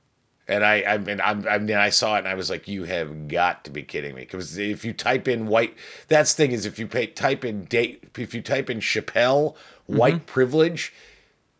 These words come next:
Speaker 1: it takes you directly to this article.
Speaker 2: That's,
Speaker 1: it,
Speaker 2: and that's what I
Speaker 1: it,
Speaker 2: did, is I typed in Dave
Speaker 1: and it,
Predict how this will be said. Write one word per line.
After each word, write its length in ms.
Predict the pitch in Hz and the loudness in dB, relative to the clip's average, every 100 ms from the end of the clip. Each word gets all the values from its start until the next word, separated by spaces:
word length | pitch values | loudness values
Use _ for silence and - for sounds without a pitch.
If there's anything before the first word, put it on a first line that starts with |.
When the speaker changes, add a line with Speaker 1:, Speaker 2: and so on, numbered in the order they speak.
| _ - | _ -2
Speaker 1:
it 200 | 123 - | -2 2
takes 320 | 147 143 - | 0 2 -2
you 60 | |
directly 480 | 117 120 127 131 127 | -2 2 0 2 -2
to 80 | 113 | 0
this 260 | 110 107 139 | 0 0 2
article. 540 | 117 107 - 57 - _ _ _ _ _ _ _ _ _ | 2 2 -2 -10 -12 _ _ _ _ _ _ _ _ _
Speaker 2:
That's, 440 | - - - 147 | -14 -6 4 4
Speaker 1:
it, 80 | 117 | 6
Speaker 2:
and 100 | 165 | 8
that's 160 | 160 139 | 8 10
what 100 | 156 | 8
I 40 | |
Speaker 1:
it, 80 | 123 | 8
Speaker 2:
did, 180 | 160 113 | 6 6
is 100 | 104 | 2
I 100 | 123 | 2
typed 280 | - 127 131 | 4 2 4
in 140 | 117 | 0
Dave 240 | 101 131 | 6 8
Speaker 1:
and 20 | |
it, 80 | 143 | 8